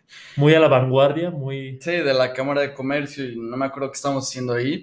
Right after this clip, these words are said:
Speaker 2: pero ahí medio
Speaker 1: Creo que
Speaker 2: que
Speaker 1: hubo
Speaker 2: platiqué.
Speaker 1: una
Speaker 2: ¿Qué? ¿Una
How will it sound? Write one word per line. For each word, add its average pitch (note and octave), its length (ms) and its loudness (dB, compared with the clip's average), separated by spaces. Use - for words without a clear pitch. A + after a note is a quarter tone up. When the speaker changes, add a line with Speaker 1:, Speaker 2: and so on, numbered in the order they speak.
Speaker 2:
pero B2 180 0
ahí A#2+ 180 2
medio D#3 200 6
Speaker 1:
Creo E3+ 100 6
que E3+ 40 0
Speaker 2:
que F3+ 60 6
Speaker 1:
hubo E3+ 260 8
Speaker 2:
platiqué. D#3 560 4
Speaker 1:
una G#2+ 80 -4
Speaker 2:
¿Qué? - 140 -18
¿Una A#2 120 -12